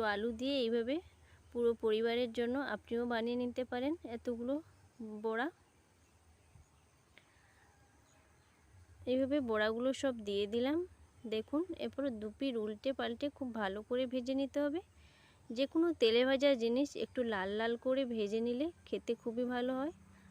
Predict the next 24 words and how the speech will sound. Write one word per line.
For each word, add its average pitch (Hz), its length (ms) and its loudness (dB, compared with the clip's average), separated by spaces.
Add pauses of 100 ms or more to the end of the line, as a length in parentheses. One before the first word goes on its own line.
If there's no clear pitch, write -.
(1300)
আর 226 100 -2 (140)
দেখতেও 254 380 0 (100)
খুব 269 100 -2 (140)
সুন্দর 247 320 0 (100)
লাগে। 254 200 -2 (1400)
বড়াগুলোকে 285 560 4
দু 254 140 0 (100)
পিঠ 285 180 2
উল্টে 233 380 2
পাল্টে 269 260 0 (100)
খুব 277 180 0
ভালো 214 280 0
করে 254 300 0
আমি 277 120 2 (120)
লাল 202 220 2
লাল 226 220 -2
করে 262 180 0
ভেজে 262 280 0
নিয়েছি। 277 400 2
দেখুন 269 300 -2 (160)
বড়াগুলো 214 380 -2 (120)
দেখতে 220 320 -4
আমার 247 220 -4
কতটা 247 320 -2